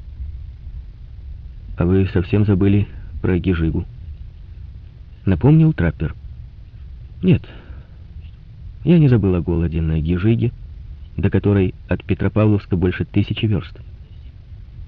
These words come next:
Но пока держался Наст, все упряжки были заняты развозом оружия. А теперь, когда Наста не стало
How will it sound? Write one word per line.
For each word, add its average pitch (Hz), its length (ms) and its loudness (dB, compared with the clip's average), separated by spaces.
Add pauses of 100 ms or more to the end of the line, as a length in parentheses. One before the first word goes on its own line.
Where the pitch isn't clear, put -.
(120)
Но 123 120 6
пока 151 280 4
держался 131 480 6
Наст, 139 280 2 (680)
все - 180 4
упряжки 139 480 4
были 120 240 6
заняты 131 380 4
развозом 120 520 4
оружия. 117 440 2 (1000)
А - 80 2
теперь, - 300 2 (340)
когда 90 320 2
Наста 101 280 2
не 98 80 2
стало 120 320 2